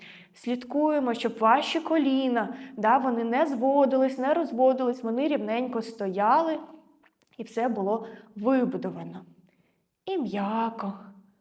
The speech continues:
опускаємося. Знову розгинання, таз іде вперед. І згинання, закручуємо ніби клубочок всередину.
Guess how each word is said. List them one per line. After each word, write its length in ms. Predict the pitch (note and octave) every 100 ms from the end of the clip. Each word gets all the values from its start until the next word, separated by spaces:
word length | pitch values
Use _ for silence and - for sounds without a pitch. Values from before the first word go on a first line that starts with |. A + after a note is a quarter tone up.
| _ _ _ _
опускаємося. 1800 | - F#3+ F#3 G3 G3+ G3 F#3+ - - G3 F#3 F#3 F3+ F3 F3+ G3 - - _ _ _ _ _ _ _
Знову 480 | - G3+ F#3 F3+ F3
розгинання, 1080 | F3+ F3+ E3+ E3+ F#3+ G3 G3 B3+ C4+ C#4+ D4
таз 340 | C#4+ C#4+ C#4+
іде 160 | D4 C#4
вперед. 600 | C#4 C#4+ C#4 C4+ C4+ C#4 C4+ C4+ - _ _ _ _ _ -
І 220 | D#4+ D#4+
згинання, 1000 | D#4 C#4 C#4+ D4 C#4 D4 C#4+ C#4 A#3+ A#3
закручуємо 760 | G#3+ B3+ B3+ D4 C#4+ - C4 C4
ніби 320 | C4 B3 C4+
клубочок 1000 | C4 B3+ C4+ A3+ C4+ C4+ B3 G#3+ - G3 - - _ _ _ _ _ _ _ _ _
всередину. 1500 | - - - G#3 F#3+ F#3 F#3 G#3+ C4 D4+ D#4+ D#4+ D#4 D#4 D#4